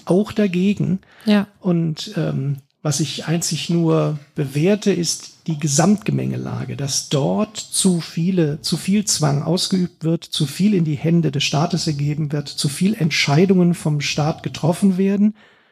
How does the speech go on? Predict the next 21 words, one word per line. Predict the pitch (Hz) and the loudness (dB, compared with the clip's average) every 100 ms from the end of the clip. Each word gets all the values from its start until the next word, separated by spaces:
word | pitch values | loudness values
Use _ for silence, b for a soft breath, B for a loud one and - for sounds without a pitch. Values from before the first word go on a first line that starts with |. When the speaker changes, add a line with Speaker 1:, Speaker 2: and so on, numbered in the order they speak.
| b | b
Speaker 1:
so | 139 156 | 0 2
dass | 151 175 - | 4 2 0
der | 180 | -4
Bürger | 147 151 170 | 0 2 2
gar | 160 151 | 0 0
nicht | 160 - | 0 0
mehr | 165 | 0
entscheiden | 147 151 151 | 0 -2 2
muss. | 180 240 - - | 4 4 2 -2
Und | 156 | -2
wenn | 151 | 0
er | 151 | 0
nicht | 147 160 - | 0 -2 -4
entscheiden | 170 147 143 143 139 | -4 -2 -2 0 2
muss, | 196 220 B B B B - | 2 2 B B B B 0
muss | 170 196 | 4 4
er | 170 151 | 4 0
keine | 147 143 | -2 -2
Verantwortung | 139 143 151 185 185 196 | -4 -4 -4 -2 -2 0
dafür | 190 - 190 | -2 0 0
übernehmen. | 190 190 214 240 | 2 2 2 0